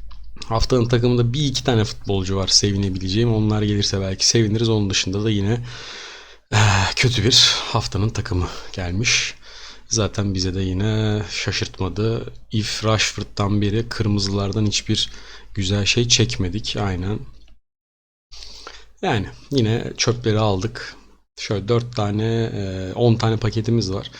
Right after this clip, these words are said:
Fena paketlerde değil. E, şey de yaptım, uefa nadiri de yaptım. Marki Matchups'ı,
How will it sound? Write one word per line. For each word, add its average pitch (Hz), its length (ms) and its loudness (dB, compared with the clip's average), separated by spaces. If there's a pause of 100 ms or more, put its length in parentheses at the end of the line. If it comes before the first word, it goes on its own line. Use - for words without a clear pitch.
(280)
Fena 117 280 2
paketlerde 120 720 2
değil. 117 360 -2
E, 92 360 -4
şey 107 240 0
de 107 60 0
yaptım, 104 340 -2
uefa 98 400 0
nadiri 98 400 0
de 98 60 -2
yaptım. - 480 -6 (480)
Marki 95 320 0
Matchups'ı, 95 600 2